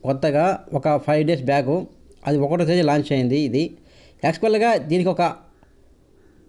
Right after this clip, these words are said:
అడ్మిన్ అనే ఎవరు ఉండరు, just ఇది ఒక ప్రోగ్రామ్ అంతేను. దీనికి అడ్మిన్ మన అమౌంట్ వాళ్ళకి పోయి మనకి ఇచ్చేదే ఉండదు,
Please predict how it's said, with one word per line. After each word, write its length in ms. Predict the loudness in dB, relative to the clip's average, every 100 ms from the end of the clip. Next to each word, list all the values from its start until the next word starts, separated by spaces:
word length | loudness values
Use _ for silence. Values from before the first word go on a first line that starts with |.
| _ _ -20 -14 -4
అడ్మిన్ 300 | -2 0 2
అనే 200 | 2 2
ఎవరు 220 | 2 2
ఉండరు, 380 | 2 2 0 -2 -6 -2
just 260 | -2 -2 -4 -6 -4
ఇది 140 | -2 0
ఒక 120 | 0
ప్రోగ్రామ్ 480 | -2 0 0 2 2
అంతేను. 500 | 2 0 2 2 0
దీనికి 280 | 0 0 0
అడ్మిన్ 460 | 0 0 2 0 -2 -10 -20 -20 -20 _ _ -4
మన 180 | 0 2
అమౌంట్ 280 | 2 2 2
వాళ్ళకి 300 | 2 0 0
పోయి 260 | 2 2
మనకి 260 | 2 0 0
ఇచ్చేదే 200 | 0 2
ఉండదు, 320 | 2 2 0